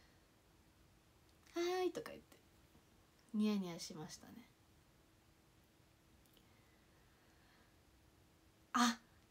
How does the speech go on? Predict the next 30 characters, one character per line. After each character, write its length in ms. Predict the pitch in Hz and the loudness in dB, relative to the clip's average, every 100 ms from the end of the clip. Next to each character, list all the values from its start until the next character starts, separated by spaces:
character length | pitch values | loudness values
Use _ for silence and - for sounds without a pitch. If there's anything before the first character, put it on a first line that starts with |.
| - - - - - - - - | -20 -20 -20 -20 -20 -20 -20 0
撮 100 | 269 | 2
っ 80 | 262 - - - | 2 -4 -20 -2
て 120 | 254 | 6
な 140 | 226 | 8
い 60 | 226 | 8
で 80 | 226 | 6
す。 60 | |
私 420 | 214 220 220 226 233 | 2 2 2 4 8
は 120 | 240 | 8
本 160 | 302 349 | 6 2
当 120 | 415 | 2
に、 560 | 381 370 339 254 226 - - - - - | 4 6 8 8 6 -2 -20 -20 -20 -2
七 280 | 226 226 254 | 4 6 6
木 140 | 254 - | 0 2
研 160 | 226 | 2
究 200 | 220 233 | 4 2
生 240 | 220 214 196 | 2 0 -4
さ 200 | 202 180 | -4 -8
ん 200 | 180 - - - - - - - - - - - - - - - - - - - - - - | -10 -14 -20 -20 -20 -20 -20 -20 -20 -20 -20 -20 -20 -20 -20 -20 -20 -20 -20 -20 -20 -10 0
と 100 | 208 | 2
ば 120 | 226 | 4
っ 80 | - | 10
か 80 | |
り 140 | 302 262 | 12 12
話 500 | - 320 302 285 320 | 10 10 12 12 8
し 180 | - - | 4 0
て 60 | |
撮 140 | 254 269 | 2 0
っ 20 | |
て、 400 | - - 262 233 | -2 -2 0 0